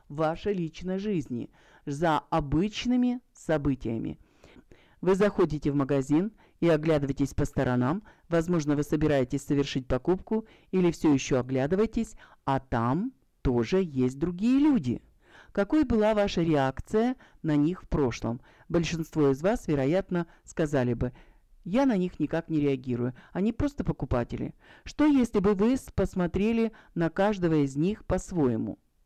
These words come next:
Так, что они не осознавали бы, что вы смотрите на них, а скорее с более осознанной точки зрения. И каждому, кто проходит мимо вас,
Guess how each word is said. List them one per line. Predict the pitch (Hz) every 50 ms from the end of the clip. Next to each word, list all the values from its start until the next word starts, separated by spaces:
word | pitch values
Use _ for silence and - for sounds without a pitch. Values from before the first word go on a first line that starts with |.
| _ _ _ _ _ - - - - - - _
Так, | - 190 165 156 165 - - - _ _ _ _ -
что | - - - 185 165
они | 160 160 160 160 156
не | 156 156
осознавали | 151 147 - 165 160 165 196 220 262 302 294 208 143
бы, | 120 120 117 117 - - _ _ _ _
что | - - - - 170
вы | 151 147
смотрите | 139 - 151 147 135 - 123 - - 127
на | 127 123
них, | 123 123 117 - - - - - - -
а | 147 -
скорее | - - 156 143 151 180 208 247 254 - _ _ _ _
с | - 139 131
более | 127 123 143 143 143 143 156 185 214 240 - _ -
осознанной | 139 135 - - 139 127 123 127 151 165 180 190 196 202 - - _ _ _
точки | - 143 127 - - - 180
зрения. | 180 - 208 214 190 143 120 117 - - _ - - _ _ _ -
И | 214 208
каждому, | - - 180 151 135 127 131 - 160 165 185 202 226 - _ _ _ _ _ _ _ _ -
кто | - - 202 196
проходит | - 214 208 208 - 226 185 165 160 -
мимо | 175 180 175 165 156 147
вас, | 151 131 131 147 - - -